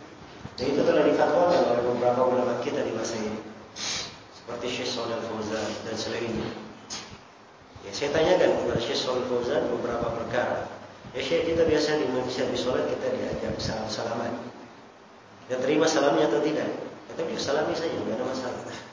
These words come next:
Baik, pertanyaan lain. Apa namanya? Biasanya kalau orang di Indonesia itu imamnya apa namanya, eh, eh, habis sholat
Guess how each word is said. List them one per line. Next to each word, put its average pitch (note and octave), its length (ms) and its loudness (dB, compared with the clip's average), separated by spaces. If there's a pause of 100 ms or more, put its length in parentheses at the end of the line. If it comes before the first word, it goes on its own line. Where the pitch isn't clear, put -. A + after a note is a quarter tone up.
(720)
Baik, A#2+ 220 -4 (260)
pertanyaan C3 400 4
lain. - 260 8 (1700)
Apa A2 220 -8
namanya? B2+ 380 2 (920)
Biasanya C3+ 460 4
kalau - 480 2 (880)
orang C3+ 240 2
di C3 140 2
Indonesia B2+ 420 2
itu - 280 -2 (360)
imamnya B2+ 440 0 (960)
apa A2 220 -8
namanya, A#2 380 -2 (120)
eh, G#2+ 560 -4 (280)
eh, G2+ 520 -8 (760)
habis A2 180 -4
sholat - 540 0